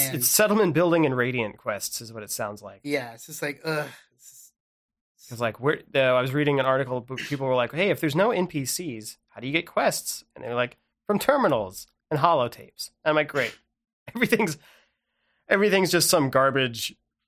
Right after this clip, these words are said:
Speaker 2: like, throwaway quest.
Speaker 1: Yeah.
Speaker 2: Like, there's no storyline.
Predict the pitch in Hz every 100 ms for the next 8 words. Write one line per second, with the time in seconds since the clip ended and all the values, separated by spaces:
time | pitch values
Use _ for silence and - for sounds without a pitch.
0 | _ _ _ _ _ _ _ 160 123 -
1 | 131 120 113 - - 127 120 - - _
2 | _ _ 135 127 76 _ - - _ _
3 | _ _ _ _ _ _ _ _ _ _
4 | _ _ 117 107 113 131 123 120 117 _
5 | _ _ _ _ _ _ _ _ _ _
6 | - - - 135 120 117 113 110 110